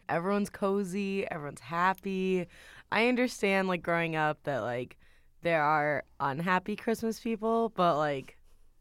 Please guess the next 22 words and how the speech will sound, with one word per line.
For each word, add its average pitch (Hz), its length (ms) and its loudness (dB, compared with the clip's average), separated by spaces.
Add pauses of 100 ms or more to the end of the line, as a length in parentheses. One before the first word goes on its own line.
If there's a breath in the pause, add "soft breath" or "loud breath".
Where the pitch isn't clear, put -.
(460)
ev-, 202 200 4 (180)
anything 254 380 6
can 226 100 0
happen 170 300 4
at 123 100 -6
Christmas - 320 -6
time. - 380 -8
Christmas 185 300 -4
time 214 140 2
is 175 120 -4
magical, 170 640 2 (360 loud breath)
and 208 120 2
there's 220 160 4
no 226 160 6
other 226 160 4
time 202 240 2
where, 170 80 2
like, 160 180 0
there's 165 220 -2
such - 560 0 (400 soft breath)
strong 180 480 4
traditions, 147 880 -4